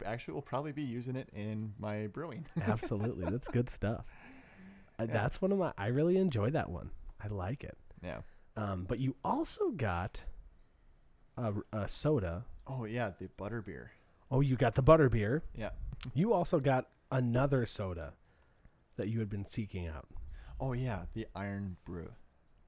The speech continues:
Speaker 2: Bruh.
Speaker 1: Bruh. I don't even know if I'm saying that right,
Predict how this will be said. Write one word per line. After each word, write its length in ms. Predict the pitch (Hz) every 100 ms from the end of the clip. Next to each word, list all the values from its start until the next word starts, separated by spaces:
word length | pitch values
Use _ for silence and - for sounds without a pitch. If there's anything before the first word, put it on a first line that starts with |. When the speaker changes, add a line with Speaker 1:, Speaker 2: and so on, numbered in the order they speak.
| - _ - 80
Speaker 2:
Bruh. 260 | 80 71 - - -
Speaker 1:
Bruh. 200 | - 85 - - - - - - - - 98 -
I 60 | 110
don't 140 | 120
even 160 | 120 113
know 80 | 107
if 100 | 92
I'm 80 | 90
saying 240 | - 92
that 140 | 85
right, 200 | 78 76